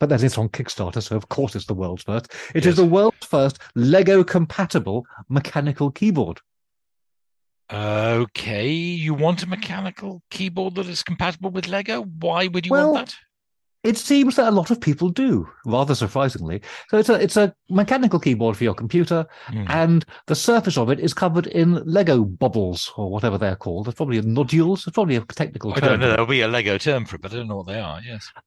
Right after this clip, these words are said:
Speaker 1: And so you can stick things onto your keyboard. You can even build little houses on your keyboard.
Speaker 2: Hmm.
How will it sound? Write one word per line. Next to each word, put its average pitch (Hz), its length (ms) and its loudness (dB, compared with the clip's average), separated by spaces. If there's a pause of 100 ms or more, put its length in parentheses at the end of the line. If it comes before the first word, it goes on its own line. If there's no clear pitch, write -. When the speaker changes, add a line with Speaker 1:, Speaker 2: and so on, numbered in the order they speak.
(120)
Speaker 1:
And 214 260 4
so 196 120 4
you 175 140 6
can 170 180 4
stick 160 300 -2
things 107 480 -2
onto 123 300 0
your 104 200 2
keyboard. 98 500 -4
You 113 180 -4
can 104 320 -4 (220)
even 117 280 0
build 120 300 2
little 123 160 -2
houses 107 640 -2
on 95 160 -2
your 90 160 -4
keyboard. 95 420 -4
Speaker 2:
Hmm. 67 160 -10